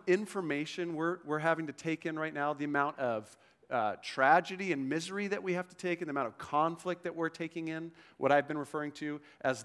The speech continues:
the glut of unactionable misery, right?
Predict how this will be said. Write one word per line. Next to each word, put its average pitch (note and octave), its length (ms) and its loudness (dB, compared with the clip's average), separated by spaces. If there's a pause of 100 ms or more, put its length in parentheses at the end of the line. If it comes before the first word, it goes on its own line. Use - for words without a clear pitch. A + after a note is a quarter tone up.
the C3 80 -4
glut B2 680 2 (240)
of B2+ 280 2
unactionable C#3 1000 4
misery, D3 640 -4 (560)
right? C3 260 4